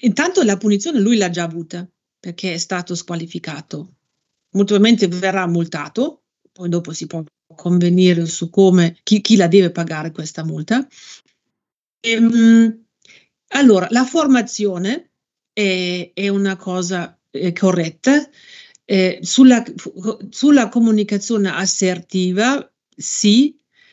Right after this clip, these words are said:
se consideriamo il fatto che parte della comunicazione assertiva fa proprio anche la consapevolezza delle proprie emozioni, delle proprie motivazioni.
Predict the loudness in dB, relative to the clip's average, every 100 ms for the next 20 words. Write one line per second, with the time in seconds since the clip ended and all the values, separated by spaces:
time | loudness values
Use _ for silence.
0 | _ _ -10 -6 -2 0 0 0 -2 0
1 | 0 0 -2 0 -2 -2 -6 -8 -8 -8
2 | -6 -2 0 -2 -6 -10 -8 -8 -12 -8
3 | -2 -2 -2 -6 -8 -8 -4 -2 0 -2
4 | -4 -4 0 -2 0 0 2 0 -4 _
5 | _ -6 -2 0 0 -2 -6 _ _ _
6 | _ _ _ _ _ _ _ _ _ _
7 | -6 -2 -2 0 0 2 2 2 -2 0
8 | 4 4 4 -4 -4 2 4 4 2 2
9 | 0 -14 -12 -8 -6 -8 -4 -6 -2 -2
10 | -2 -2 -2 2 2 0 -2 -2 -4 -4
11 | 0 0 0 -2 -6 -6 -8 -8 -8 -10